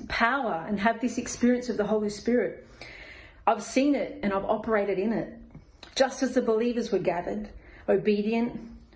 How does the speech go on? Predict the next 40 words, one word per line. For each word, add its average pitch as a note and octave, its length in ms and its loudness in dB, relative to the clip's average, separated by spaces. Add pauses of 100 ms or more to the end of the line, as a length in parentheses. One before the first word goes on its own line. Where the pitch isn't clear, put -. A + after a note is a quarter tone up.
waiting G#3 440 2
and F#3+ 100 -2
hungry, F3 560 0 (1000)
Acts - 360 0
two A#3+ 380 0
four F#3 520 0 (360)
says, G#3+ 380 2
"All B3 200 2
of D#4 120 -2
them C4+ 180 0
were A3+ 100 0
filled B3 360 2
with B3+ 100 -6
the C#4 100 2
Holy A#3+ 260 0
Spirit F3 540 -2 (300)
and G#3 120 2
began G#3 300 2
to B3 100 0
speak A3+ 360 0
in A3 100 4
tongues G#3 480 0
as G3+ 160 0
the A3 80 0
Spirit F3+ 480 0
enabled G#3 480 -2
them." E3+ 340 -4 (1700)
Church, A#3+ 320 2
for - 120 0
those C4+ 260 2
who D#4 100 0
have B3 80 -2
never B3 280 2
experienced A#3+ 640 -2
the - 60 -6
baptism G#3 440 0
of F#3+ 60 2
the G3 80 2
Holy G3 200 0
Spirit, - 640 -4